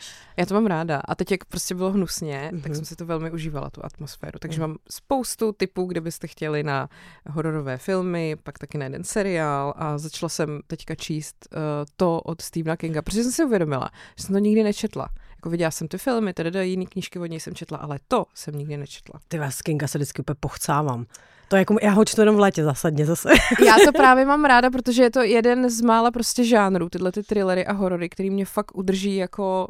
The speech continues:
Speaker 1: v pozornosti.
Speaker 2: Hmm.
Speaker 1: Takže to prostě potřebuju, no.
Speaker 2: Ale já jsem ještě pořád nespracovala Osvícení. Ještě jsem teda
Speaker 1: Aha.
Speaker 2: neviděla ani ten film, protože já jsem si
Speaker 1: Fakt?
Speaker 2: řekla, no jasně, já jsem si řekla, nejdřív si to přečtu, protože pak už si to nikdy nepřečtu. Tak jsem to četla a teď se mi do toho filmu nechce.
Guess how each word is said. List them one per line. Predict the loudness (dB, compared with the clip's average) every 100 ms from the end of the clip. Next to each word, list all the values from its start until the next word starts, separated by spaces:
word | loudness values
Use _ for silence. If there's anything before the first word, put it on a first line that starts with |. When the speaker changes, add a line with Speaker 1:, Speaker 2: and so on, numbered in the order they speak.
| -8
Speaker 1:
v | -10
pozornosti. | -4 -2 -2 -4 -10 -10 -8
Speaker 2:
Hmm. | -6 -6 -6
Speaker 1:
Takže | -10 -12 -8 -6 -8 -12 _ _
to | -20
prostě | -16 -16
potřebuju, | -12 -12 -10 -8 -8 -8
no. | -10 -12 -16 _ -2
Speaker 2:
Ale | -2
já |
jsem | 2 0
ještě | 0
pořád | -2 0
nespracovala | 0 -4 -4 -2 0
Osvícení. | -2 -6 -10 -8 -6 -6 -8 -16 _
Ještě | -6 -2
jsem | 0
teda | 4 4
Speaker 1:
Aha. |
Speaker 2:
neviděla | 4 6 4
ani | 6 4
ten | 4 2
film, | 4 6 6
protože | 2 2 2
já | 4
jsem | 4
si | 4
Speaker 1:
Fakt? | 6
Speaker 2:
řekla, | 6 6 4
no | 6
jasně, | 4 4 0 -2 -2
já | -2
jsem | -2
si | -4
řekla, | -4 0
nejdřív | 0 0 0
si | -2
to | -4
přečtu, | -2 -4 0 -2
protože | 0 0 0
pak | 0
už | -2
si | 0
to | 2
nikdy | 2 2
nepřečtu. | 2 0 -4 -4 -8 -10 -14 -20 -20 -20 -6
Tak | -2
jsem | 0
to | 2
četla | 4 2 2 2 0 -2 -12 -20 -20 -6
a |
teď | -2 0
se | 2
mi | 4
do |
toho | 4 6
filmu | 6 6
nechce. | 6 6 6 6